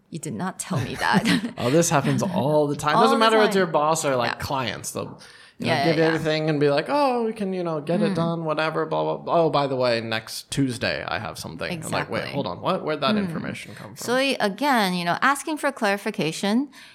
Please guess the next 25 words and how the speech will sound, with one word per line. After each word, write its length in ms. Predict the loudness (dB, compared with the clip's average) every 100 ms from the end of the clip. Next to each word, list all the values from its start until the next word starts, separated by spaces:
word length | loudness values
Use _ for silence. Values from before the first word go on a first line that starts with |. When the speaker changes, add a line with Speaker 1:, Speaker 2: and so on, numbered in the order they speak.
| -4
Speaker 1:
也 120 | -4
是 100 | -2
非 160 | -2 -2
常 160 | 0 -2
的 100 | -2
重 260 | -2 -4
要。 240 | -2 -2 -2
It's 160 | -4
nothing 320 | -4 -2 -2 0
wrong 180 | 2
with 200 | 0 -2
that. 280 | -2 -2 -2 -10 -20 -10
Again, 420 | -2 0 2 0 0
很 160 | 0
多 100 | 2
人 140 | 2 0
他 140 | -2
必 180 | -4 -6
须 300 | -4 -4 0
要 420 | 2 2 2 -2
think 340 | -4 -4 -2
out 100 | -2
loud, 320 | 0 -2 -2 -4
right? 340 | -4 -2 -4 -8 -20 -8
So 340 | -2 0 0